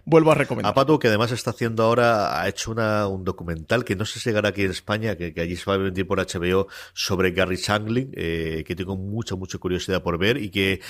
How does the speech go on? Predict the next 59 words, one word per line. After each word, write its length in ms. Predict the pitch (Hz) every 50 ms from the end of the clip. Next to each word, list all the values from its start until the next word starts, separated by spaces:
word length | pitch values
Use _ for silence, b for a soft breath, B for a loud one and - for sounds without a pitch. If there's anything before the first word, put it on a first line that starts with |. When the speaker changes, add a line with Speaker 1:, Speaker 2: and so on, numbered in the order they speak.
| B B B
Speaker 2:
está 240 | 107 101 - - 160
explorando 400 | 165 - 214 208 208 202 202 175
cosas 300 | 165 - - 101 87 110
nuevas, 240 | 160 156 87 82
¿no? 120 | 90 143 151
Que 80 | 107 87 - -
yo 100 | 107 110
creo 140 | 127 135 120
que 60 | 117
hay 40 | 117
que 80 | 120
dejar 240 | 117 113 - - 113
un 60 | 104
poquito 240 | 107 104 110 104 101
la 60 | 101
dirección 360 | 101 98 95 90 - 110 107
y 60 | 104 101
dedicarse 340 | 98 90 - 101 95 -
a 40 | 101
hacer 120 | - 104 92
producción 380 | 98 92 90 82 - 98 95
de 80 | 92 92
cositas 340 | 92 85 - 90 92 92 85
de 80 | 95
estas. 320 | 92 - - 107 107 - B B B B B B -
No 160 | 95 95 101
creo 140 | 101 104 107
que 20 |
sea 140 | - - 104
la 60 | 95
última 260 | 95 80 87 87 85 82
serie 260 | - 95 87 90 82
suya 240 | - - 92 87 82
que 120 | - 82
veamos. 440 | 78 78 78 73 - 80 - B B B B B B B B _
En 160 | - 147 151 165
el 100 | 170 165
podio, 380 | 220 226 208 156 113 92 - - -
entrando, 760 | 131 135 131 - 190 202 185 151 113 101 87 85 - - - -
tenemos 320 | 127 123 139 135 - -
muy 160 | 113 131 165
poquitos 360 | 165 175 156 156 147 151 139 127
movimientos. 840 | 135 135 131 127 123 139 165 180 170 - 190 196 202 196 - - -
El 480 | 123 110 107 107 104 101 101 95 90
primero 340 | - 110 110 117 135 147 143
es 120 | 127 - -
que 180 | 113 - -
cae 220 | - 135 139 147 147
una 100 | 143 135
posición 460 | 131 127 - 127 - - 127 120 110
de, 80 | 110
con 260 | 92 95 95 98 101 98
respecto 320 | 101 - - 101 95 -
a 40 | 98
la 40 | 92
semana 260 | - 92 98 98 92
pasada 300 | 92 92 - 98 95 90
del 140 | 87 90 80
segundo, 480 | - 98 95 107 117 123 143 143 B